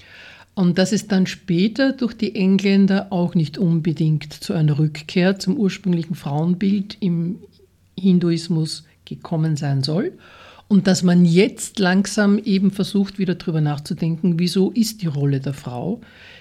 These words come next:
in der, in der indischen Gesellschaft eine so schwierige. Wobei es da wieder von der sozialen Schicht abhängt.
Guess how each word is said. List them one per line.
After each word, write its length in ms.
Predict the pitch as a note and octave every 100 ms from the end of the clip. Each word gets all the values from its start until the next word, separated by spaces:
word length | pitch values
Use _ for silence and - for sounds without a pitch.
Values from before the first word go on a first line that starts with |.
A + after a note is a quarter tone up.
| - -
in 260 | F#3 E3+
der, 260 | D#3+ D#3 E3
in 160 | F#3+ E3
der 100 | F3
indischen 420 | D#3+ D#3 C#3+ D#3
Gesellschaft 760 | E3 D3+ C#3+ C#3+ D#3+ C#3 -
eine 200 | E3+ D3+
so 160 | D3+ E3+
schwierige. 560 | D#3 D#3+ D3+ C3 C#3 C#3+ - - - -
Wobei 240 | F3 F3+
es 140 | F#3 F#3 - _
da 280 | D3+ D#3+ G#3
wieder 220 | A#3+ B3
von 240 | A#3+ A3
der 260 | G#3+ G#3 - - _ _ -
sozialen 600 | - F#3+ - E3+ F3+ F#3+
Schicht 440 | - F#3+ F3 -
abhängt. 720 | D3+ C#3+ - - - - -